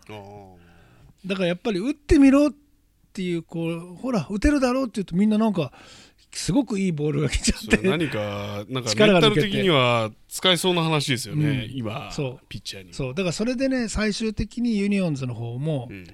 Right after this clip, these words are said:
Speaker 2: やっと勝ったと。
Speaker 1: あー。
Speaker 2: で、一し-、だけど、もう、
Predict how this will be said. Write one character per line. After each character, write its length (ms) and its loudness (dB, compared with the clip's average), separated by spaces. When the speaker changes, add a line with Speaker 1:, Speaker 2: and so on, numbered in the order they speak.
Speaker 2:
や 200 -4
っ 140 -14
と 80 -6
勝 200 -4
っ 20 -20
た 160 -12
と。 120 -20
Speaker 1:
あ 460 -16
ー。 40 -12
Speaker 2:
で、 100 0
一 100 0
し-、 300 -8
だ 200 -4
け 120 0
ど、 300 2
も 520 -6
う、 40 -18